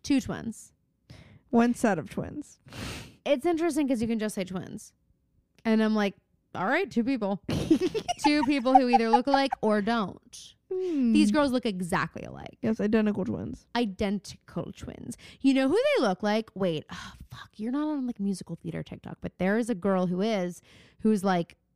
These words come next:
Speaker 1: kind of an influencer on it, and she looks just like these twins.
Speaker 2: Wait, is it the one who is so
Speaker 1: She's
Speaker 2: funny?
Speaker 1: Yeah, she's blonde. I, I
Speaker 2: Yeah.
Speaker 1: send you her stuff. Yeah, yeah, yeah.
Speaker 2: I get her stuff.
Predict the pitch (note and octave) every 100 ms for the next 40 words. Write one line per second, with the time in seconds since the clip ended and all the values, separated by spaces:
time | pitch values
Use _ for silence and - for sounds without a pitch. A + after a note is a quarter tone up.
0 | _ _ _ - G#3+ G3 F#3 F3 G3 G#3+
1 | G3 G#3 F#3+ F#3+ - F3 F3 F3 F3 F3+
2 | - E3 E3 - - _ F#3 E3+ - D4+
3 | - C#4 C#4+ D4+ - C4+ B3+ B3+ A#3+ -
4 | - _ - D4+ B3 B3 B3+ A#3 A#3 A3+
5 | A#3+ B3+ A#3+ A3+ A3 G#3+ G3+ G3+ B3+ D4
6 | _ G#3+ A#3 F3+ - E3+ F#3+ F3+ F3+ F#3
7 | G#3+ G#3+ B3 B3+ D#4 F#4 D4+ C4 A3 F#3+
8 | D#3 - F3 F3 - E4+ F#4 G#4+ F4+ C4
9 | - - F#3+